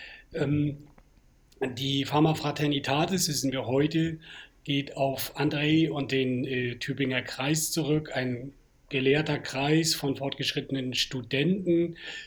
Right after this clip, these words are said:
die, äh, letztendlich die ins Stocken gekommene Reformation vorantreiben wollten oder wieder anfachen wollten. Und, ähm, die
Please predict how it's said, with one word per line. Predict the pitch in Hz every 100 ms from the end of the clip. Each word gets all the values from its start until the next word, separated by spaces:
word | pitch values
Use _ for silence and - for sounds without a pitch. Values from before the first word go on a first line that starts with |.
| - - - _ 147
die, | 151 156 160 151 147
äh, |
letztendlich | 143 151 156 139 139
die | - 151
ins | 139 135
Stocken | - - - 147 147 175
gekommene | 160 147 147 143 139 139
Reformation | 139 147 135 131 - 131 127 127
vorantreiben | - 110 110 113 - 117 113 107 110 110 _ _ _ _ -
wollten | 110 113 123 151 156 151 143
oder | 127 123 117
wieder | 117 135 -
anfachen | 127 147 143 - 113 - 110 104
wollten. | 101 101 - 92 - - - - - - -
Und, | - 143 139 139 -
ähm, | 156 147 143 139 139 - - _ _ - _ _ _ _ - - _ _ _ _ _ _ _ _
die | 143 139 131 127